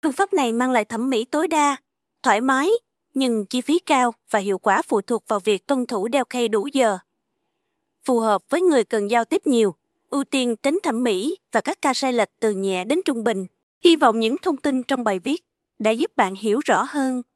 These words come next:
nên niềng răng khi nào, cũng như các trường hợp cần niềng và độ tuổi phù hợp để can thiệp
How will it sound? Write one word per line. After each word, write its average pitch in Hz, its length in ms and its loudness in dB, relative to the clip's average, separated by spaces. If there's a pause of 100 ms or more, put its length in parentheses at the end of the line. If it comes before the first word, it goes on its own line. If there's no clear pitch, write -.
(120)
nên 262 300 2
niềng 202 160 -2
răng 220 220 -4
khi 247 180 -4
nào, 202 320 -2 (440)
cũng 294 200 2
như 403 100 4
các - 200 -2
trường 240 180 2
hợp 233 220 -2
cần 226 240 -2
niềng 226 240 0 (120)
và 254 100 2
độ 214 180 2
tuổi 240 220 -2
phù 277 200 0
hợp 214 300 -2
để 220 120 0
can 311 240 -2
thiệp 226 200 -6